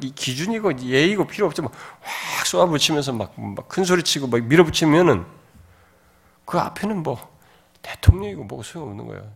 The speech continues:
굴욕당하는 거지 뭐. 어? 무시당하는 거예요. 그러니까 이게 제일 그 안, 무-, 힘든 사람이 그런 사람들이에요.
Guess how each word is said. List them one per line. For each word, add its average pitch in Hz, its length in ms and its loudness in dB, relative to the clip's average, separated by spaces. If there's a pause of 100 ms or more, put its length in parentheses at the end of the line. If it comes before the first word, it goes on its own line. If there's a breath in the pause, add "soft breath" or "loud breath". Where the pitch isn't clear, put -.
(140)
굴욕당하는 135 540 -8
거지 104 220 -18
뭐. 110 140 -20 (1080)
어? 147 100 -16 (440)
무시당하는 - 440 -14
거예요. 110 140 -20 (3000)
그러니까 160 240 -4
이게 143 80 -16
제일 180 540 -2
그 135 280 -6
안, 147 360 0 (220)
무-, 147 180 -10 (360)
힘든 190 400 -4
사람이 113 360 0
그런 107 260 -6
사람들이에요. 90 480 -14